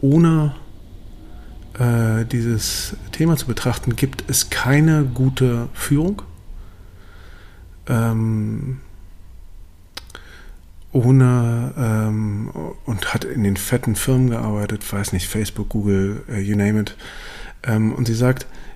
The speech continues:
die, äh, die große Schwierigkeit ist halt, ähm, dass es n-, einen großen Trend dazu gibt, es richtig zu machen, es gut zu machen, ähm, äh,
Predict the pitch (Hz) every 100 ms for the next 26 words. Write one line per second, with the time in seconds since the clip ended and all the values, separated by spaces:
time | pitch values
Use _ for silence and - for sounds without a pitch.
0 | - - 123 120 120 - 107 101 101 104
1 | - 156 147 127 131 127 - 165 160 -
2 | 127 127 127 123 - - - - - -
3 | - - 117 110 107 110 120 110 - -
4 | - - - - 123 107 120 - - 127
5 | 113 113 113 110 123 127 135 - - -
6 | - - - - - - 143 127 117 135
7 | 135 135 - 127 143 139 - 135 117 131
8 | - 123 - 110 - 135 131 147 - 143
9 | 135 127 117 - - 135 - 135 135 131
10 | 135 131 - 120 110 110 110 110 - -
11 | - - - - - - - - 113 110
12 | 104